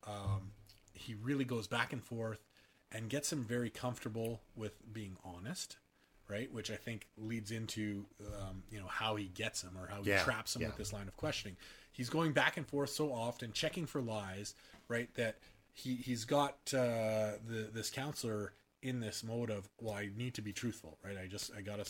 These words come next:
Speaker 1: I gotta say what, you know, the answer is 'cause he's checking me," right? At one point, he kinda stumbles about the year he did his military service.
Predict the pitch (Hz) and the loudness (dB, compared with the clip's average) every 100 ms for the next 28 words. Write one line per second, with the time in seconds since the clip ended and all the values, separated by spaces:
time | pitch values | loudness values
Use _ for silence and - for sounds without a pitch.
0 | - 101 101 98 - 113 110 104 101 _ | -6 -6 -4 -4 -2 0 0 0 -4 _
1 | _ 123 104 92 101 104 107 107 107 107 | _ -6 -6 -4 -4 -2 -2 -4 -4 -2
2 | 101 98 - - - - 98 104 104 - | -2 -4 -8 -14 -12 -6 -4 -2 -2 0
3 | 139 - 101 98 95 110 123 123 135 147 | 0 0 -2 -4 -2 -2 -2 0 2 4
4 | 156 131 120 139 139 - 127 127 117 107 | 4 2 4 2 2 2 4 6 6 4
5 | - - - - 117 107 107 107 120 120 | 0 -6 -16 0 2 2 0 2 2 4
6 | 113 110 107 95 107 131 139 139 135 156 | 2 0 -2 -2 0 0 0 -2 0 2
7 | 170 202 | 2 0